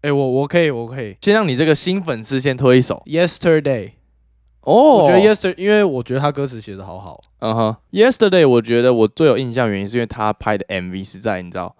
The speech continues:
Speaker 2: 一个那种 block，就在那种建筑，然后超级 old school 的那种外国拍法，所以我很喜欢。
Speaker 1: 很像是在纽约拍的，对不对？
Speaker 2: 嗯，好像是。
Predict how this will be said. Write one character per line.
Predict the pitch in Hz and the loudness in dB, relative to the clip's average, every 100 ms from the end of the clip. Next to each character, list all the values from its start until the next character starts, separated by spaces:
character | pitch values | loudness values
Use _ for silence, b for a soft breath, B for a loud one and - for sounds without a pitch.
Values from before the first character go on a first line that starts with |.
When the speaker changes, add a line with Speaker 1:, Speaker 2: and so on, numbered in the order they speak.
| _ | _
Speaker 2:
一 | - 104 | -18 -8
个 | 104 92 _ _ - | -8 -8 _ _ -12
那 | 117 | -4
种 | 101 87 - | -4 -6 -4
block， | 110 95 - _ | -2 -2 -4 _
就 | _ 110 | _ -10
在 | 120 107 | -6 -6
那 | 104 | -8
种 | 95 | -6
建 | 107 98 | -6 -4
筑， | 95 | -6
然 | 87 | 0
后 | 107 113 b b b - | 0 -2 b b b -20
超 | - 120 127 | -2 2 2
级 | 110 95 95 92 - _ | 0 -8 -8 -10 -14 _
old | 113 127 120 | -2 -2 -4
school | - 131 107 85 _ | -4 -2 -2 -2 _
的 | - | -18
那 | 98 | -14
种 | 101 90 87 _ _ _ - | -14 -14 -18 _ _ _ -10
外 | 113 95 | -8 -6
国 | 101 87 | -6 -8
拍 | - 92 | -8 -16
法， | 95 - - | -16 -18 -16
所 | - | -12
以 | 92 | -12
我 | 92 | -12
很 | 98 135 | -14 -6
喜 | |
欢。 | 180 | -4
Speaker 1:
很 | 180 | -4
像 | - | -8
是 | 180 | -4
在 | 180 | -4
纽 | 135 95 | -4 -10
约 | 104 107 | -8 -10
拍 | - 95 | -10 -16
的， | 92 | -16
对 | 82 | -18
不 | 85 | -14
对？ | 107 | -14
Speaker 2:
嗯， | 98 - | -14 -18
好 | - 85 | -16 -16
像 | |
是。 | - | -14